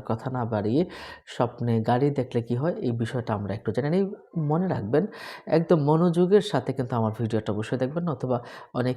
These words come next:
কিছু তো মিস হয়ে যেতে পারে। দেখুন, স্বপ্নে গাড়ি দেখার বেশ কিছু বিষয় আপনাদেরকে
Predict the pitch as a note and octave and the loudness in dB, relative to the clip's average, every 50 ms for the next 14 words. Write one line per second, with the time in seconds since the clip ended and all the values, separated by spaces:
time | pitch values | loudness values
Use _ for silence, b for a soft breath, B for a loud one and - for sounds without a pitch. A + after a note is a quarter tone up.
0 | - - C3+ - A#2+ - A#2 A2+ A2+ A#2 A#2 A#2 - - A2 F#2+ F#2 F#2+ - - | -2 -6 -6 -6 -4 -4 -2 -2 0 0 -2 -4 -4 -4 -2 -2 -2 -4 -4 -6
1 | - - F#2+ F#2+ F#2 G2 - - B B B B - E3+ F#3 - - E3 B2 C3+ | -6 -4 -2 -2 -2 -2 -4 -6 B B B B 0 0 2 4 4 4 4 4
2 | D#3 E3+ - - _ _ _ _ _ - - - - E3 E3 F3 E3+ D#3 D3+ D#3 | 0 -6 -10 -18 _ _ _ _ _ -10 -4 0 0 0 2 2 2 4 4 4
3 | D3+ E3 D#3+ E3+ E3+ - - E3+ D#3 E3 F3+ G3 G#3 G3+ F#3 - - - - - | 4 4 2 0 0 0 0 -2 0 2 2 2 4 2 2 0 -4 -8 -4 -4
4 | C#3 - - B2+ C3 B2 - - C3 A#2+ - - A#2 G#2+ A2+ A2+ A2+ - A#2 | -4 -4 -4 -4 -4 -4 -4 -2 -2 -2 0 0 -2 -2 -2 -2 -2 0 -2